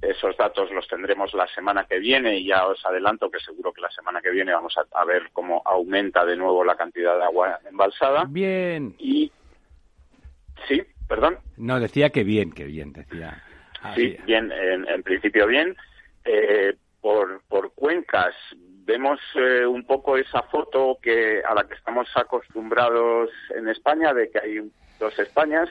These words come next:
Speaker 1: eh, una España, digamos, eh, húmeda o, o, o mojada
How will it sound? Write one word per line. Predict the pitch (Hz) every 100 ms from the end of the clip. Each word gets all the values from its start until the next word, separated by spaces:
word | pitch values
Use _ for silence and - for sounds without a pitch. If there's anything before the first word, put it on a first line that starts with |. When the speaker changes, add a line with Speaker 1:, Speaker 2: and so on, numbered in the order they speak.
| -
Speaker 1:
eh, | 104 101
una | 98 104
España, | 101 101 107 104 98 - - - - - _ _
digamos, | - 101 107 104 - - 95
eh, | 98 92 95 90 -
húmeda | - 120 113 104 101 101
o, | 101
o, | 101 98 - 95 98 95 92 95 95
o |
mojada | 98 95 - 135